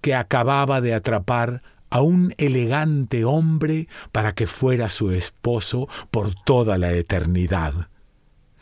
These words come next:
Rubilda había utilizado con éxito el truco de los tres sí, y en el primer intento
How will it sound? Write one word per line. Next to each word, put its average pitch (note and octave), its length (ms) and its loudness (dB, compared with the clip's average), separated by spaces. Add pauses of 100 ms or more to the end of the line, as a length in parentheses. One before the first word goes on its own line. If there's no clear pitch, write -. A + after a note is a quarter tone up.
(120)
Rubilda C#3+ 800 2 (220)
había F#3+ 280 2
utilizado F3+ 600 0
con E3+ 180 2
éxito E3+ 460 -2
el D3+ 120 0
truco E3+ 380 0
de C#3+ 120 2
los C#3 180 -2
tres D#3+ 340 -2 (160)
sí, - 520 0 (500)
y C#3+ 160 2
en D3 100 2
el C#3+ 160 2
primer D#3+ 460 2
intento C3 920 2